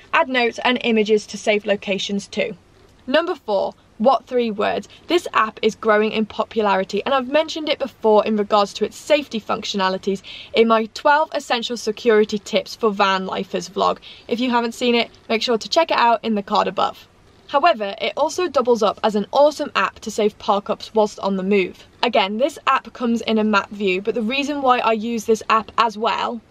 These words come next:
is because it gives every one square metre a unique name in the form of three words, which makes it a much more accurate mapping tool compared to Google Maps. The downside of this app is it isn't as sophisticated as Google Maps when it comes to adding commentary,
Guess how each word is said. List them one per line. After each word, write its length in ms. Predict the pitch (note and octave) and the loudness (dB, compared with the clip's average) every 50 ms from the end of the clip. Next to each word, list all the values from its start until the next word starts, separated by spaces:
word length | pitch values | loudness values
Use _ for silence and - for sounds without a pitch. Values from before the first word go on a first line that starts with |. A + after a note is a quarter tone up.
| _ _ - | _ _ -2
is 140 | B3+ A#3 G3+ | -2 -2 -2
because 280 | B3 A3+ - B3+ A3 | -4 -4 -4 -4 -2
it 100 | A#3 - | -2 0
gives 180 | - B3 A3 - - | 0 0 -2 0 -2
every 320 | - B3+ A#3+ B3 D4+ D4+ C4 | -2 -2 -2 -4 -6 -4 0
one 200 | A#3+ C4+ B3 A#3+ | 0 0 0 0
square 360 | - - - B3 A#3 A3 A3 | -4 -4 -2 0 2 2 2
metre 400 | G#3+ G#3 G3 G3 - - G3 - | 2 0 -2 -4 -2 -4 -2 0
a 60 | - | -2
unique 520 | G#3+ F3+ G3+ A3 A3 G#3+ G#3 G3 - - - | -2 -2 0 0 0 0 0 -2 -4 -2 -2
name 300 | G#3+ G#3 F#3+ F#3 F#3+ - | 0 2 2 0 -2 -2
in 140 | - G#3+ G#3+ | -2 0 0
the 80 | G#3 | 0
form 340 | - - - G#3+ G#3 G#3 G#3 | -2 -2 0 0 0 0 0
of 140 | - A3 - | -2 -4 -6
three 320 | - - G#3 G#3 G3+ F#3+ | -8 -6 -2 -2 -2 0
words, 400 | F3+ G3+ G3+ F#3 F3+ F#3 F3+ - - - - - | 0 2 2 2 0 -4 -8 -12 -20 -20 -10 -4
which 200 | - A3+ G#3+ - | -4 -4 -2 0
makes 260 | A3+ B3+ B3 A#3 - | 0 0 0 0 -2
it 80 | - A3+ | 0 2
a 40 | A#3+ | 2
much 300 | A#3 A#3 B3+ - A#3+ - | 2 2 2 0 -4 -4
more 220 | B3+ C4 C4 - - | -4 -4 -4 -2 -2
accurate 400 | A3+ G#3+ G#3+ - A3 G#3+ G3 G3+ | -4 -4 -4 -4 -2 -2 -2 -2
mapping 380 | G3+ G#3 G#3 G#3 - G#3 G3+ | -2 -2 -2 -4 -4 -6 -6
tool 220 | G3 - F#3+ F3+ F3+ | -6 -6 -8 -10 -6
compared 440 | - G3+ G3+ F3+ - G3+ F#3+ F#3+ | -4 -4 -4 -2 -2 -2 -4 -2
to 120 | - G#3+ G3+ | -4 -6 -6
Google 340 | - G3+ F#3+ F3+ - F#3+ F#3 | -4 -4 -6 -4 -4 -4 -2
Maps. 500 | F#3+ G#3+ F3+ D#3 - - - - - - - - - _ _ _ - | -2 -2 -2 -4 -6 -12 -18 -18 -20 -20 -20 -20 -20 _ _ _ -6
The 100 | C#4 A3+ | -2 0
downside 500 | - D#4+ D#4 E4 F4+ E4+ - F4 F4 - | 2 2 2 2 -2 -2 -2 -2 -2 -2
of 140 | - B3 G3+ | -4 -6 -2
this 200 | A3+ A#3+ G#3+ - - | -4 -4 -4 -2 0
app 220 | G3 F#3 F#3+ - - | 0 0 0 -2 -6
is 140 | A3 G#3 | -6 -6
it 80 | - - | -4 -2
isn't 280 | F4 E4+ F4 F4+ - - | -2 -2 -2 -2 -2 -2
as 140 | D4 C#4 | -4 -4
sophisticated 680 | - - G#3+ - A#3 A3+ - - G#3+ - A3+ - G3+ G#3 | -6 -8 -4 0 0 0 0 -2 -6 -4 -2 -2 0 0
as 100 | G#3+ G3 | 0 0
Google 340 | - A3 A3 A3 G#3 G#3+ G3 | 0 0 0 2 2 2 0
Maps 320 | F#3+ F#3+ F#3+ - - - | 2 0 -2 -2 -4 -2
when 80 | - G#3+ | -2 -2
it 120 | F#3+ - | -2 -2
comes 240 | - C4 C#4 D#4 D4 | -4 -6 -6 -4 -4
to 140 | - - - | -4 -2 0
adding 240 | A3 A3 A3 G#3+ G#3+ | 0 0 -2 -4 -8
commentary, 600 | - - B3 A#3 A#3 A3+ A3+ - A#3+ A3 A3 | -6 -4 -2 -2 -2 -2 -2 2 2 2 2